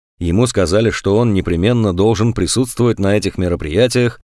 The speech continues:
дабы осчастливить свой народ, но он не хотел терять понапрасну времени и использовал его для занятий государственными делами. Даже его близкий друг и наставник Фронтон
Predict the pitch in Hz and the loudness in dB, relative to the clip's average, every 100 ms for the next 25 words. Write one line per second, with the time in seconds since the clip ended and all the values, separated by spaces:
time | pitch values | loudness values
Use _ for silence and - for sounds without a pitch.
0 | _ 87 101 131 196 - 151 139 139 - | _ 0 2 4 2 2 2 2 0 0
1 | 139 143 123 107 120 95 80 110 170 - | 2 2 0 2 2 2 2 2 0 -4
2 | - _ _ - 208 - 170 165 156 127 | -20 _ _ 0 0 2 2 2 0 0
3 | 123 127 151 - 120 113 127 - 113 104 | 0 2 0 2 2 2 2 0 0 2
4 | 127 123 120 113 92 95 95 110 117 120 | 2 2 0 0 2 2 2 0 -2 -6
5 | _ - 87 76 87 104 110 117 107 82 | _ -4 -2 -2 0 0 2 2 2 0
6 | 87 117 104 87 73 80 107 - 110 - | 2 2 2 0 -2 0 0 0 -2 -4
7 | - 117 147 151 113 80 - 95 104 104 | -6 -4 -2 0 0 -2 -2 -2 0 0
8 | 110 104 104 69 - _ _ _ _ _ | 0 0 -2 -2 -10 _ _ _ _ _
9 | 90 92 85 92 92 98 90 104 - 85 | -2 0 2 2 2 2 2 -2 -2 -4
10 | 87 113 113 82 80 - 107 104 90 - | 0 0 0 -4 -4 0 2 2 -2 -4
11 | 87 80 - 147 127 | -6 -4 0 2 2